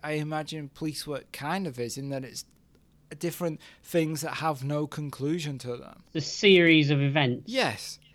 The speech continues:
Speaker 1: You got two B s-, plots. The B plot, number one,
Speaker 2: Mm-hmm.
Speaker 1: oh, it's a B or C plot, is the actual crime going on in the
Speaker 2: Mm.
Speaker 1: background that starts
Speaker 2: Mm-hmm.
Speaker 1: at the beginning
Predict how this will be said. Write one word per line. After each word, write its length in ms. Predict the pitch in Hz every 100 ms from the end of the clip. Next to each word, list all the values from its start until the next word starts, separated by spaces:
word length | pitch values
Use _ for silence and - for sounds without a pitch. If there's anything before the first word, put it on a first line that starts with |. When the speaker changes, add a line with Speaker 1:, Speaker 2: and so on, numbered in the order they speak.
| _ -
Speaker 1:
You 120 | 175
got 220 | 247 -
two 400 | - - 226 220
B 380 | 190 165 180 208
s-, 260 | - - - _
plots. 480 | - 139 123 - - -
The 60 | -
B 260 | 175 196
plot, 440 | - 175 170 127 - _ _ _ _ _ 208
number 300 | 151 143 139
one, 420 | 147 151 101 107 - _ _ _ -
Speaker 2:
Mm-hmm. 400 | 143 127 139 143 - - - _ - 104
Speaker 1:
oh, 120 | 95
it's 120 | 85
a 20 | 87
B 220 | 110 101
or 60 | 90
C 240 | 117 117
plot, 280 | - 104 101 - _ 165
is 160 | 151
the 140 | 151 147
actual 520 | 147 - 131 120 110 _ _ -
crime 600 | 156 151 143 123 110 104 -
going 280 | 131 131 123
on 140 | 120
in 120 | 135
the 60 | 127
Speaker 2:
Mm. 40 |
Speaker 1:
background 640 | 120 143 - 120 104 104 120
that 260 | 127 127 -
starts 340 | - 143 135 143
Speaker 2:
Mm-hmm. 40 | 151
Speaker 1:
at 60 |
the 60 | 143
beginning 500 | 139 135 127 120